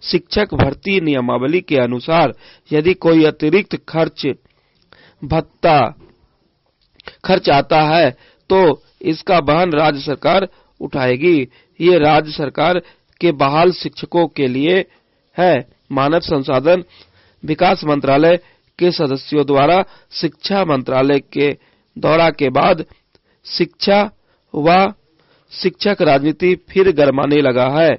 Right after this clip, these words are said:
तथा नीति आयोग के तहत केंद्रांश दिए जाने पर राज्य सरकार द्वारा अनुदान नहीं दिए जाने को लेकर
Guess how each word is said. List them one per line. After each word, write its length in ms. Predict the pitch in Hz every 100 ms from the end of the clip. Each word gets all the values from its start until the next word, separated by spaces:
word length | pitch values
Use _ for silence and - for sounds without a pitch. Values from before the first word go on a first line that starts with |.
| _ _ _ -
तथा 400 | 143 - 180 202 - _ _ _ _ _ _
नीति 420 | 151 165 160 202 170
आयोग 400 | 135 151 175 170 _
के 100 | 147
तहत 380 | 143 143 156 175 -
केंद्रांश 640 | 143 131 143 175 190 - - _ _ 151
दिए 240 | 156 160
जाने 300 | 143 135 139
पर 440 | 135 165 175 165 131
राज्य 320 | 143 175 156
सरकार 420 | 147 123 127 123
द्वारा 380 | 127 131 160 180 - _ -
अनुदान 440 | 139 147 147 156
नहीं 320 | 160 143 165 185
दिए 260 | 143 143
जाने 460 | 131 143 139 160 165 _ _ _ _ _
को 120 | - 139
लेकर 460 | 151 160 180 185